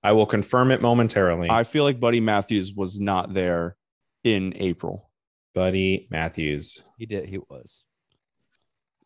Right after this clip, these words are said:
Speaker 3: Twenty-three February twenty-two.
Speaker 2: Okay, so he's been there for four months.
Speaker 1: Okay. So in four months, he has wrestled six matches, all of them trios matches. That was his first singles match.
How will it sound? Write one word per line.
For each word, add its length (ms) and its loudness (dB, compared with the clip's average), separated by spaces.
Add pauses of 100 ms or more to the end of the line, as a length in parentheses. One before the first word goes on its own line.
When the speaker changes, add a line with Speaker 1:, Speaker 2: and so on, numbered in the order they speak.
(200)
Speaker 3:
Twenty-three 720 -8
February 520 -8
twenty-two. 480 -14 (680)
Speaker 2:
Okay, 220 2
so 100 -2
he's 120 0
been 140 2
there 120 0
for 100 -6
four 300 0
months. 420 -10 (1300)
Speaker 1:
Okay. 320 -6 (520)
So 200 2
in 100 0
four 280 4
months, 460 2 (500)
he 160 0
has 160 2
wrestled 600 4
six 420 2
matches, 540 2
all 240 6
of 80 2
them 140 2
trios 340 2
matches. 360 0
That 120 4
was 140 4
his 140 -2
first 420 0
singles 340 -2
match. 320 -6